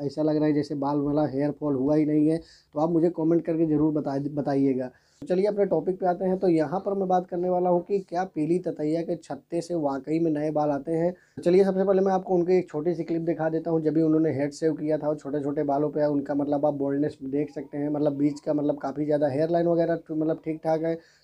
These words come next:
थोड़ी सी मतलब बीच की जो स्कैल्प है वहाँ पर मतलब काफ़ी ज़्यादा खाली हो चुका है। तो फ्रेंड, ये आपने देखा जो अभी मतलब ये इन्होंने जब भी मतलब ये इंदुलेखा हेयर ऑयल का दस महीने तक यूज़ कर लिया था तभी का ये मतलब वीडियो है। तभी मैंने एक वीडियो already अपने,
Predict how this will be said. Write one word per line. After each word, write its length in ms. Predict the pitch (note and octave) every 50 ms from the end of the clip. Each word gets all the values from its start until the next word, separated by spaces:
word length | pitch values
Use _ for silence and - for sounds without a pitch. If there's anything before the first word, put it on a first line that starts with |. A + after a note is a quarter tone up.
| _ -
थोड़ी 160 | D3+ D#3 E3+
सी 100 | E3 E3+
मतलब 220 | E3+ E3+ E3+ F3 D#3+
बीच 260 | C#3+ D3 D3+ D#3+ D#3+
की 120 | - - E3+
जो 240 | D#3 E3+ E3 E3+ E3 D#3+ D3
स्कैल्प 420 | - - - D3+ D3 D#3 D#3 D#3
है 100 | D#3+ E3 E3+
वहाँ 220 | D#3+ D3 D3 D#3
पर 120 | D3+ D#3+ D#3
मतलब 260 | D#3+ D#3 D#3+ D#3 D#3
काफ़ी 300 | - C#3 C#3 - D#3+ D3+
ज़्यादा 220 | D#3+ D3+ D3+ D#3
खाली 300 | D3+ - - C#3+ D3 D3+
हो 140 | C#3+ C#3+ D3+
चुका 280 | C3+ C#3+ C3+ D3 D3+ D3
है। 180 | D3+ D#3+ D#3+ - _ _ _ _ _ _ -
तो 60 | F3
फ्रेंड, 260 | D#3+ D#3+ F#3 G3+ G#3
ये 200 | F3+ F3 F3+ F#3 F3+
आपने 280 | F3 F3+ F#3+ F#3+ F#3+
देखा 280 | F3+ E3 D#3+ D#3 F3+ F#3
जो 200 | F3 F#3 F#3+ F#3+
अभी 200 | F#3+ F3 D#3+ E3+ F3
मतलब 300 | F3 D#3+ F3 F3 E3+ F3+
ये 120 | F3 F3+ F3+
इन्होंने 480 | F3+ D#3 D3+ D3+ D#3 E3+ F3 F3 F3+
जब 140 | E3+ D#3+ E3
भी 100 | D#3+ E3+
मतलब 320 | E3 E3 D#3+ E3 E3 D#3+ E3+
ये 600 | E3+ E3+ E3+ E3 D#3+ - _ _ - C#3+ D3 D3
इंदुलेखा 500 | D#3 D3 D3 C#3+ E3 E3 D#3+ D3 - D#3
हेयर 160 | D3+ D3+ D#3
ऑयल 120 | D#3+ D#3+ D3
का 100 | D#3+ D#3
दस 180 | D3 D3+ D3+ D#3
महीने 260 | D#3 D3+ D3+ D3+ D#3 D3+
तक 160 | D3+ D#3 D3 D3+
यूज़ 280 | C#3+ C#3+ D3+ D3 -
कर 100 | - D#3+ D3+
लिया 220 | D3+ D3+ D#3 D#3
था 100 | D3+ D#3 D3+ -
तभी 240 | - C3+ C3 D3 E3+ E3
का 120 | F3 E3
ये 160 | E3 E3 E3 D#3
मतलब 280 | D#3 D3 D#3 D#3 D3+
वीडियो 340 | D3 D3 D3 D3 D3+ D#3+ D#3
है। 200 | D3 D#3 E3 E3+ - _ _ _ _ -
तभी 140 | C#3 C#3+
मैंने 240 | D3+ D3+ D3+ D3+ D#3
एक 80 | D3+ C#3+
वीडियो 280 | C#3+ D3 C#3+ D3 D#3+ D#3
already 380 | D3+ D3+ D3+ C#3+ C#3+ C#3+ D3+
अपने, 180 | D3 C#3 D3